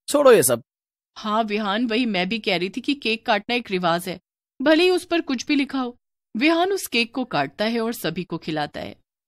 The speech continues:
Speaker 2: थोड़ी देर बाद सभी अपने अपने कमरों में सोने जाते हैं और तभी प्रीति को विहान के केक पर जो लिखा था वो सोच सोच कर काफी हैरानी हो रही होती है। ऐसा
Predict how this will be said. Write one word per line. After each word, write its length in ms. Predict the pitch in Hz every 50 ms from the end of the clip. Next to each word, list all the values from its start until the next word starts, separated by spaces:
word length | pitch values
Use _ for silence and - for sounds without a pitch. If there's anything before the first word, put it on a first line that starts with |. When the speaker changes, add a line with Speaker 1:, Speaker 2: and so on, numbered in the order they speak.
| _ _ _ -
Speaker 2:
थोड़ी 200 | 196 175 170 190
देर 200 | 165 180 165 156
बाद 280 | 156 170 165 165 170 175
सभी 320 | - - 185 165 170 196
अपने 240 | 190 170 - 180 175
अपने 220 | 170 170 - 180 175
कमरों 340 | - 170 160 165 180 214
में 140 | 220 208 214
सोने 340 | 214 - 190 160 160 170 160
जाते 340 | - 156 147 143 - 208 240
हैं 200 | 240 220 254 - _ _ _ _ _ _ -
और 100 | 190 247
तभी 300 | 269 - 294 285 269 339
प्रीति 360 | 330 - - 247 233 - 294 277
को 160 | - 302 285
विहान 400 | 220 208 226 214 220 208 220 233
के 140 | - 262 240
केक 320 | - 208 185 190 180 180
पर 100 | 226 214
जो 160 | 202 - 220
लिखा 320 | 202 160 147 - - 240 254
था 260 | - 262 - - - _ - - _ _ _ -
वो 140 | 208 254 302
सोच 380 | 294 - - 277 269 294 285 -
सोच 280 | - 311 302 294 -
कर 180 | - - 311 302
काफी 400 | - 233 196 202 - - 240 226
हैरानी 360 | 196 160 156 156 151 151 165
हो 120 | 170 170 143
रही 160 | 151 151 151
होती 300 | 175 160 - - 175 175
है। 100 | 175 - _ _ _ _ _ _ _ _ _ -
ऐसा 220 | 240 269 - 370